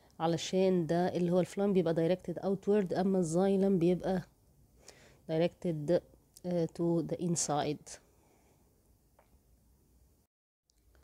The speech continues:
طيب question two بيقول لي the blood that is carried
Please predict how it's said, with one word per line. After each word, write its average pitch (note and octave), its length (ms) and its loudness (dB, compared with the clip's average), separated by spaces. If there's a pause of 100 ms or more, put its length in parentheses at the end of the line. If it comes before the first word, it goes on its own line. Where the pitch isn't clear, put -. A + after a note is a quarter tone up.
(640)
طيب E3 120 -8 (140)
question G#3+ 440 -2
two A3 40 -2
بيقول G3 280 0
لي G3+ 120 2
the D#3+ 140 0
blood F#3 360 -4
that F#3+ 220 -6
is C#3+ 60 -8
carried F#3 380 -4